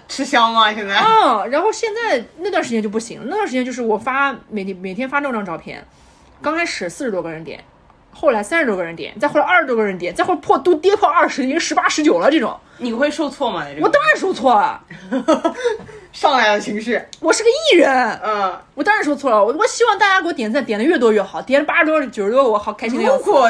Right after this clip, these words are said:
Speaker 1: 朋友圈可以双击点赞，六六六，一键三连，<laughs> 我就给你一键三连，我觉得。
Speaker 2: 对呀。
Speaker 1: 嗯。
Speaker 2: 所以我那个时候就发现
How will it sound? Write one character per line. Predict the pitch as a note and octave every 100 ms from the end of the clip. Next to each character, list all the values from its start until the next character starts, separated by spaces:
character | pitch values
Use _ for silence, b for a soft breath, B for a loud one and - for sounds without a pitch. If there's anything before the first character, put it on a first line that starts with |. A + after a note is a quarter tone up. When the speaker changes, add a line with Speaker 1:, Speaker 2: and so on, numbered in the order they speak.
| A3
Speaker 1:
朋 | -
友 | D#4+ F4+
圈 | D4 D#4+
可 |
以 | D4+ C4
双 | F4+ F#4 F#4
击 | D#4+ F4
点 | D#4+ A3+ E3+
赞， | C4 B3+ F#3+
六 | F#4
六 | F#4+
六， | G4+ G#4+ E4 -
一 | E4
键 | D4
三 | D5+ C#5 - - G#4+ - -
连， | C4+
<laughs> | F4 - E5+ - G#4 -
我 |
就 | C4+ - F#4
给 | F4
你 | E4+ -
一 | D4+
键 | C#4 D4+
三 | B3+ A#3+
连， | G#3+ F3+
我 | F#3+
觉 |
得。 | G3 F#3+ A#3+ B3 G#3 B F4+ B -
Speaker 2:
对 | A4+
呀。 | G4+ C#4+ A#3 G#3+ _ _ -
Speaker 1:
嗯。 | F#3+ F3 F3 _ _
Speaker 2:
所 | - F#4+
以 | A#4+ A4+
我 | B3+
那 | E4+
个 | G#4+
时 | E4+
候 |
就 | E4
发 | E4+ E4+
现 | F4+ C#4